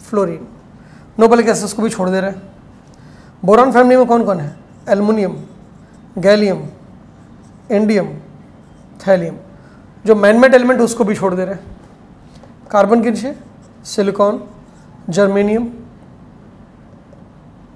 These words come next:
stannum and plumbum, tin और lead इसको बोलते हैं। Nitrogen के नीचे phosphorus, arsenic, stbium यानी antimony और bismuth।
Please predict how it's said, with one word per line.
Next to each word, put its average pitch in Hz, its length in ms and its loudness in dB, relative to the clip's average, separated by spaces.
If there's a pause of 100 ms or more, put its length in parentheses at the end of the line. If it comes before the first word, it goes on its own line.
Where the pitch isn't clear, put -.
(1120)
stannum 214 440 0 (880)
and 208 200 0
plumbum, 180 320 -2 (220)
tin 247 180 2
और 277 140 0
lead 180 200 0
इसको - 200 -6
बोलते 175 260 -8
हैं। 180 160 -10 (920)
Nitrogen 208 400 0
के 247 60 0
नीचे 254 220 -2 (880)
phosphorus, 226 680 2 (840)
arsenic, 214 540 2 (840)
stbium 226 460 0
यानी 202 160 0
antimony 208 560 0 (600)
और 190 120 2
bismuth। 185 520 -8